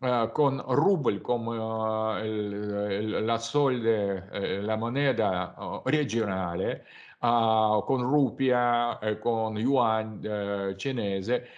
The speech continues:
a-, abbiamo una, ma-, ma-, ma-, multipolarità e, e euro e, e dollar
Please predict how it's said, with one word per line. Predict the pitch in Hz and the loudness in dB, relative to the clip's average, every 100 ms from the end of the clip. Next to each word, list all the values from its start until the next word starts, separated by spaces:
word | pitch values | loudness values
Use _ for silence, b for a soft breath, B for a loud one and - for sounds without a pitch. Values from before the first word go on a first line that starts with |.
| B B | B B
a-, | 127 - | -4 0
abbiamo | 135 117 135 180 240 233 220 196 160 | 0 2 2 2 0 2 2 2 -2
una, | 175 160 151 143 135 139 | -4 -2 -2 -2 -4 -4
ma-, | 127 120 123 | -6 -6 -6
ma-, | 131 120 113 113 113 110 | -4 -2 -2 -2 -2 -4
ma-, | 113 113 113 101 117 | -6 -6 -6 -4 0
multipolarità | 135 165 165 143 143 123 123 - 277 165 87 - _ | 2 2 0 0 -2 0 -2 -4 -4 -4 -6 -12 _
e, | 165 170 160 147 - 131 | 0 4 4 2 -2 -6
e | 143 | -2
euro | 147 151 165 170 147 123 | 2 2 4 4 2 0
e, | 123 117 104 | 0 0 -2
e | 117 | -4
dollar | 101 139 117 139 - | -2 -2 0 -2 -4